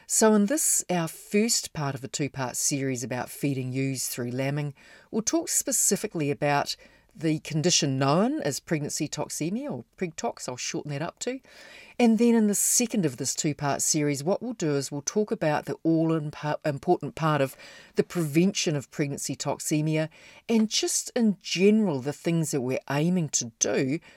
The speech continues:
when we start to plan to set ewes up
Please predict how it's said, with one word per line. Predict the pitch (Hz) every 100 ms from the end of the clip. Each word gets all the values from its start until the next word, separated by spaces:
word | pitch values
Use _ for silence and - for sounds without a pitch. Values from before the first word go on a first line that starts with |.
| _
when | 175 165
we | 156
start | - - 151 147 - -
to | - 160 135 -
plan | - 160 151 143
to | -
set | 131 - 156 -
ewes | 139 143 135
up | 147 -